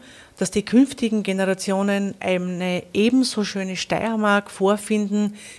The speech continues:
wie wir sie vorgefunden haben, und dass wir diese Steiermark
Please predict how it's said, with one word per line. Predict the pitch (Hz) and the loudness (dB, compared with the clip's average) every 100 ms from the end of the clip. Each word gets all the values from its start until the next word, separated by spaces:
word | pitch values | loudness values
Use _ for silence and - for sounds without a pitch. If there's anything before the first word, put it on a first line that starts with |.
| - | -4
wie | 185 180 | 0 2
wir | 247 | 2
sie | 262 262 | 2 -2
vorgefunden | - 208 208 202 208 202 190 196 | 0 0 0 -4 -2 -2 -2 0
haben, | 185 180 190 185 - - - - - | 0 0 -4 -8 -16 -20 -20 -20 -8
und | 185 185 | -4 -2
dass | 190 190 | -4 0
wir | 208 202 196 - - - _ _ _ - | 4 4 4 -2 -20 -20 _ _ _ 2
diese | 226 233 214 | 4 6 4
Steiermark | - 160 208 214 196 196 | 2 2 4 4 2 0